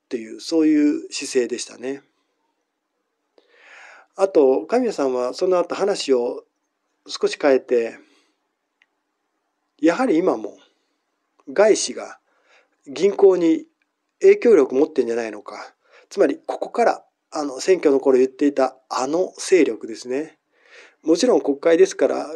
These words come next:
神谷さんはあの勢力とは言わないまでも、その外資が銀行を、まあ、乗っ取って、乗っ取ってっていうのは銀行の株主になって、そして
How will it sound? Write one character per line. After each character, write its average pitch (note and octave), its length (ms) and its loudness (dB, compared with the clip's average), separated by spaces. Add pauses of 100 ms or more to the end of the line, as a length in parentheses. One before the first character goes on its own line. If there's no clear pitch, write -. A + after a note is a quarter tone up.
神 E3 180 2
谷 C#3 80 2
さ B2+ 120 -6
ん A2+ 60 -10
は A#2 220 -12
あ B2 40 -6
の E3 120 -2
勢 G3+ 200 6
力 D3 200 0
と F3 120 -2
は D3 40 4
言 C3 100 6
わ C3+ 100 0
な C3 120 -4
い B2 60 -6
ま B2 120 -6
で A2+ 100 -10
も、 A2 200 -20 (640)
そ - 160 -6
の D#3 280 0 (220)
外 F3+ 220 0
資 A#2+ 160 -10
が A#2+ 240 -8 (220)
銀 F3 300 -4
行 E3 520 0
を、 C#3+ 360 -2 (2250)
ま D#3 140 -2
あ、 - 20 -4
乗 B2 140 -4
っ - 40 -10
取 F3 260 -4
っ - 40 -20
て、 - 180 -16 (320)
乗 D3 180 2
っ - 40 -2
取 F3+ 180 0
っ - 40 -16
て E3 100 2
っ - 20 4
て D#3+ 100 0
い C#3+ 40 6
う B2+ 40 2
の A#2 80 -6
は B2 100 -10
銀 D#3 240 -4
行 D#3+ 140 0
の D#3+ 100 2
株 D#3+ 260 -2
主 C#3 200 -4
に A#2 100 -10
な A#2+ 120 -8
っ - 20 -8
て、 - 400 -18 (580)
そ - 140 -6
し - 100 -8
て C3+ 380 2